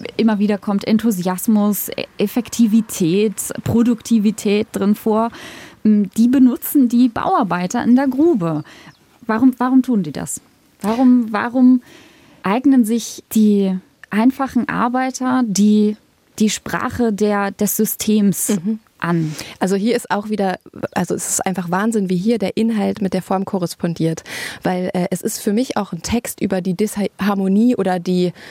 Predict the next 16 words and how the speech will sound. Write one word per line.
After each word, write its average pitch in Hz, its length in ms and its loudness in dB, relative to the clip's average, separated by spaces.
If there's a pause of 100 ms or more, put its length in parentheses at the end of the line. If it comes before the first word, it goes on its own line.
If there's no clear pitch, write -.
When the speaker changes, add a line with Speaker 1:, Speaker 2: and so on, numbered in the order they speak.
(300)
Speaker 2:
die, - 80 -8 (100)
die, 175 80 0 (180)
das 196 200 -6
Zerreißen 202 640 -2
von 190 220 -4
Körper 202 340 -2
und 185 160 -2
Seele 175 320 0
im 170 160 -2
Grunde. 175 520 -4
Also 185 200 -4
diese 180 180 -2
Körper 226 400 -2
arbeiten 214 520 -2
für 214 240 -2
ein, 190 200 0